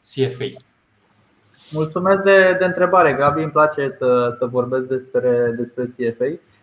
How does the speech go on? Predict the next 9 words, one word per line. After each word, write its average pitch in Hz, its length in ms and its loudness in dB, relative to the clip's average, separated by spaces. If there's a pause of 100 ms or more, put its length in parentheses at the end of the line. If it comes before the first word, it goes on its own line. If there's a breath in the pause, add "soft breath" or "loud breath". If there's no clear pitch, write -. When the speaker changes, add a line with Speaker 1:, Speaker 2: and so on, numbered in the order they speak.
Speaker 2:
C 160 380 2
F - 40 -2
A 180 180 0
vine 175 240 -4
de 160 140 0
la 151 180 4
Chartered 160 640 0
Financial 143 520 0
Analyst. 135 440 -2